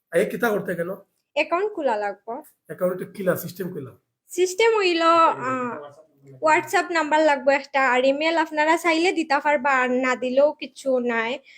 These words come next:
Speaker 2: আর মা বাপর পরিচয় দিলেও দিতে পারেন, বা নিজের, আহ, রিয়েল নাম না দিয়েও খুলতে পারবা। ইলা ওগো প্রাইভেসি আর কি, এক কথায় প্রাইভেসি সিস্টেমটা ভালো আছে।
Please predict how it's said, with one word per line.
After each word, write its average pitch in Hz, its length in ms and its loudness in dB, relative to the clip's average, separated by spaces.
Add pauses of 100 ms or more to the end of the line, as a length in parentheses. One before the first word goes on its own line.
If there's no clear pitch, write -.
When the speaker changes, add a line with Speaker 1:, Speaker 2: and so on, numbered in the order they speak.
(160)
Speaker 2:
আর 202 580 -6
মা 262 180 -2
বাপর 277 360 -2
পরিচয় 294 440 0
দিলেও 269 380 2
দিতে 269 280 -6
পারেন, 247 500 -2
বা 233 180 -2
নিজের, 240 600 0
আহ, 226 420 -8 (280)
রিয়েল 294 340 0
নাম 277 160 0
না 277 220 0
দিয়েও 277 340 2
খুলতে 269 320 -2
পারবা। 240 500 -2
ইলা 233 440 -6
ওগো 285 240 -4
প্রাইভেসি 427 580 2
আর 254 100 2 (120)
কি, 240 160 -4
এক 240 260 -10
কথায় 226 360 -8 (300)
প্রাইভেসি 277 420 0
সিস্টেমটা 349 500 -2
ভালো 226 180 -4
আছে। 202 380 -10